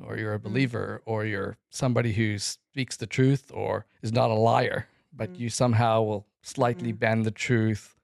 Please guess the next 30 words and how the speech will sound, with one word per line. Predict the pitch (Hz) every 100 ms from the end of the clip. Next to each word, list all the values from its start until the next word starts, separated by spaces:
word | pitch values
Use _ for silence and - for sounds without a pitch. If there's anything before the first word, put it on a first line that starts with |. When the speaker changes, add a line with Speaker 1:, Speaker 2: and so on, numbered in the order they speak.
| -
Speaker 1:
maybe | 113 110 110 110
just | 113 104 -
compromise | 113 110 113 107 113 110
a |
little | 110 110 107
bit | 110 107 - -
and | 107
kind | 123 110
of | -
sneak | - 120 107
in | 117 110
a | 104
white | 104 110 -
lie | 110 104 101 104 104 104 107 175
Speaker 2:
Mm. | 170 165
Speaker 1:
or, | - 104 101 98 - _ -
yeah, | 151 123
have | 92 135 127
the | 120
opportunity | 120 123 - 113 110 113
to | 110 - 110 107 107 _ _ -
not | 123 117 -
fully | - 143 131 127 113
embrace | 107 107 110 107 104 - - - -
what | 113 113
it | 107
means | 107 104 -
to | 101
be | 104 101
intentional | 101 - 104 - 107 -